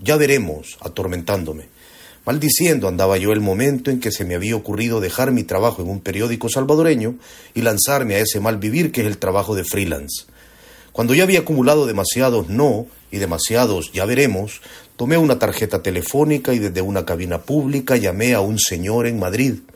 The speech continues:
Le pedí ayuda. Me dijo algo así como, "Ya veré qué te consigo". Otro que me esquiva, pensé. Me pareció normal. El señor era el subdirector del más importante periódico español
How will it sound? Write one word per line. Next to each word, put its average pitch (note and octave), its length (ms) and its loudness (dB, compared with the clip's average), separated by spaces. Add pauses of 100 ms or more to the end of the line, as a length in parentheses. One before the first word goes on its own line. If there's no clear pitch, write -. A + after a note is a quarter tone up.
(500)
Le F2+ 140 -8
pedí G2 220 0
ayuda. B2 420 0 (420)
Me B2+ 80 0
dijo F3+ 220 4
algo D#3 160 4
así D#3+ 240 2
como, A2+ 440 2
"Ya C#3+ 140 2
veré C#3 220 4
qué A2 80 -2
te G2 100 -4
consigo". E2+ 560 -6 (400)
Otro G#2 460 2
que F#2+ 80 -2
me F2+ 80 -2
esquiva, F2 440 -2
pensé. D2+ 420 -10 (420)
Me F#2+ 100 -6
pareció F#2 320 -2
normal. G2 500 0 (220)
El F2+ 100 -10
señor G#2 300 0
era A#2 100 4
el A2 80 -2
subdirector G#2+ 800 0
del G2 160 -2
más C3 240 0
importante A#2 560 -2
periódico A2+ 460 -2
español D#3+ 500 0